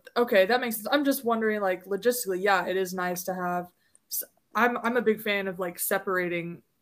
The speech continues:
things in general and having separate spaces for separate, like, tasks or separate things, right? So I love your idea about having a separate savings account for, in this example, pet health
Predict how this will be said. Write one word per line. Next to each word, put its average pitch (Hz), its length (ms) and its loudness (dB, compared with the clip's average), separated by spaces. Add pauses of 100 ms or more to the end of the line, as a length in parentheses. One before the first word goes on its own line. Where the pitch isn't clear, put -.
(120)
things 180 340 -2
in 180 140 -4
general 175 320 -2
and 175 80 -6
having 175 180 -4
separate - 300 -8
spaces 170 420 -6
for - 120 -8
separate, 170 500 -4 (320)
like, 175 240 -10
tasks 170 540 -6
or 180 80 -8
separate 180 360 -6
things, 170 300 -6
right? 175 220 -4 (300)
So 196 160 2
I 180 120 6
love 185 460 4
your 180 160 2
idea 175 280 2
about 165 280 -2
having 175 320 -4
a 165 60 -6
separate 175 400 -4
savings 170 360 -4
account 165 420 -6 (360)
for, 175 640 4 (560)
in 190 140 -2
this 180 180 -2
example, 170 680 0 (720)
pet 185 360 4 (480)
health 185 460 0